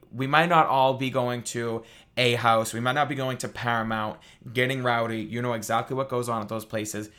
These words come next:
We might, we might not be at Spiritus outside, hustling our way in, throwing elbows to go get that slice or the full thing of cheese pizza, okay?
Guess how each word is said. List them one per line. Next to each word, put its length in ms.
We 140
might, 260
we 120
might 200
not 240
be 360
at 200
Spiritus 680
outside, 680
hustling 480
our 140
way 200
in, 140
throwing 400
elbows 460
to 80
go 140
get 180
that 220
slice 380
or 140
the 100
full 240
thing 240
of 100
cheese 300
pizza, 400
okay? 400